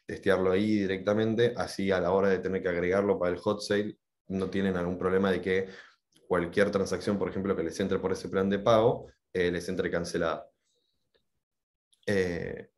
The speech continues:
está perfecto. Bueno, ahora para política comercial y condición comercial,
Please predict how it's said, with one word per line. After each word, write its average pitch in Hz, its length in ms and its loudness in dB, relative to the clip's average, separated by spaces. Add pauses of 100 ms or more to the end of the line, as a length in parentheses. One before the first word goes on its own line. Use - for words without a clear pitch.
(340)
está 123 360 -4
perfecto. - 800 -6 (1000)
Bueno, 110 440 2
ahora 113 300 4
para 95 520 0
política 113 300 2
comercial 104 400 2
y 107 60 0
condición 95 420 -2
comercial, 113 600 2